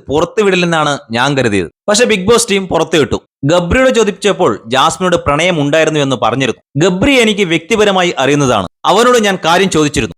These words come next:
അവന് ജാസ്മിനോട് ഇഷ്ടമുണ്ടായിരുന്നു എന്നാണ് പറഞ്ഞത്. മറ്റു കാര്യങ്ങളൊന്നും ഞാൻ ചോദിച്ചില്ല. അതിനെക്കുറിച്ച് കൂടുതൽ അറിയാനും എനിക്ക് താല്പര്യമില്ലായിരുന്നു. "സത്യം പറ, നിനക്ക് ഇഷ്ടമല്ലേ?" എന്ന് മാത്രമാണ് ഞാൻ ചോദിച്ചത്. "എനിക്ക് ഇഷ്ടമൊക്കെ ആയിരുന്നു"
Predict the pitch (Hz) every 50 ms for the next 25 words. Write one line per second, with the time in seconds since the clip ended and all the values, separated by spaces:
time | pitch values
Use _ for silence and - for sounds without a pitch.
0 | _ - 185 226 254 262 208 170 185 190 208 202 - 226 233 214 190 180 - -
1 | - 247 226 220 208 202 202 196 190 190 190 190 - 147 147 156 151 139 120 123
2 | 113 113 101 87 - - - 151 180 185 - - 285 233 247 220 208 208 208 202
3 | 190 175 175 160 - 139 139 147 180 175 165 143 131 - - 101 85 - - _
4 | _ _ 131 151 170 208 226 254 254 214 233 226 226 220 214 - 180 185 208 226
5 | 220 185 165 156 165 185 196 196 190 185 180 147 147 151 160 151 156 - 127 135
6 | 135 131 156 147 139 131 117 110 101 - - _ - - 170 165 - - 254 247
7 | 202 180 156 131 110 - - - 165 202 202 202 180 170 - - 226 220 208 202
8 | 196 190 190 190 - 139 151 156 160 147 143 143 156 180 175 - - 190 180 160
9 | 147 143 135 - - 117 120 120 113 120 110 104 - - 90 85 - _ _ _
10 | 170 202 220 202 214 196 - - - 269 262 262 254 254 254 233 196 185 190 202
11 | 208 208 190